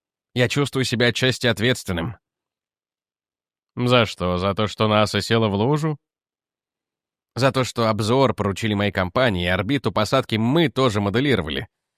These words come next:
Я до сих пор виноват». «Бенни», — скомандовал Поплинер. «Заткнись, понял? Это в прошлом. Проблем не будет». «Но тут кое-что новое».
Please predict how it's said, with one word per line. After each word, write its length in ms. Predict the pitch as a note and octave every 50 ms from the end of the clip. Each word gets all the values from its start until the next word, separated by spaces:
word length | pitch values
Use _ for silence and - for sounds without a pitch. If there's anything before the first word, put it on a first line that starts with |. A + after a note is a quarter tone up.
| _ _ _
Я 180 | - A2+ B2 A#2
до 100 | F#2+ G#2
сих 240 | - - G2 - -
пор 260 | - C#3+ B2+ G2 E2+
виноват». 760 | D#2+ F#2+ G2 G2 G2 G2+ A2 A2+ F#2 - - - - - _ _ _ _ _ _ _ _ _ _ _ _ -
«Бенни», — 580 | F2 F#2 A#2+ C#3 C#3 B2 A2 F#2 D#2 C#2 - _ _ _ _ _ _ _ _ _
скомандовал 540 | - - - B2+ A#2 A2+ G#2+ F#2+ G2+ G2+ G2
Поплинер. 640 | - G#2 F#2+ - F2+ E2+ D#2+ D#2 - - - - _ _ _ _ _ _ _ _
«Заткнись, 640 | - D#2 G2 C#3+ - - - - F#2+ F2+ F2+ E2+ -
понял? 500 | - - D3 F#3 F3 A#2 D#2+ - - - _ _ _ -
Это 240 | D#3+ F#3+ - G3+ F3+
в 80 | -
прошлом. 680 | - - C3+ C#3 D3 C#3 B2 - - A#2 A2 G#2 G2 F#2+ - _ _ _ _ _
Проблем 440 | - A#2+ A#2+ B2+ B2 D3+ F#3 F#3+ F3
не 80 | F3 E3+
будет». 520 | D#3 E3+ E3 D3+ G#2+ F#2 E2+ - - - _ _ _ _ _ _ _ _ _ _ _ _ _ _ _ _
«Но 160 | B2 C#3+ C#3+
тут 200 | - C#3+ D3 -
кое-что 380 | - C#3 C#3+ C3 - - C#3 C3+
новое». 520 | C#3+ D3+ C#3 G2+ E2 D#2 D#2+ C#3+ - -